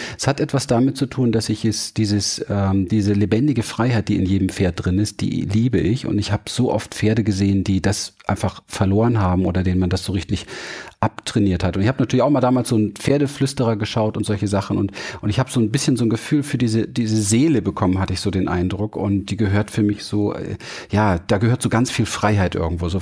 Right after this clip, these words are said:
ganz viel Raum auch irgendwie dazu. Von daher bin ich so ein Wildpferd-Fan. Aber ich weiß, man kann auch Pferde ganz, ganz wunderbar halten und zu großen Freunden machen, wenn man mit ihnen so eine tiefe Seelenverbindung hat.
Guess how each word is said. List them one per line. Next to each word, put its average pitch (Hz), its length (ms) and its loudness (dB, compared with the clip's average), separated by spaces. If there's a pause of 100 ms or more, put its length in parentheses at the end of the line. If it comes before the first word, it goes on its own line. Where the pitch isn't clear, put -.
ganz 98 200 0
viel 104 140 0
Raum 92 360 2
auch 82 160 -2
irgendwie 82 240 -2
dazu. 80 380 -6
Von 87 200 -4
daher 85 460 2
bin 87 160 -2
ich 87 160 -2
so - 120 -4
ein 80 280 -4 (220)
Wildpferd-Fan. 80 840 0
Aber 233 340 2
ich - 180 -6
weiß, 214 300 0
man 135 140 2
kann 131 200 2
auch - 140 -2
Pferde 117 300 0
ganz, 110 240 0
ganz 110 260 0
wunderbar 107 540 2 (440)
halten 104 360 2
und 101 180 0
zu - 80 -4
großen 110 340 2
Freunden 110 460 0
machen, 104 460 2
wenn 95 180 2
man 98 220 2
mit 95 160 0
ihnen 98 180 2
so 98 100 0
eine 98 220 0
tiefe 110 320 -2
Seelenverbindung 78 760 0
hat. - 180 -6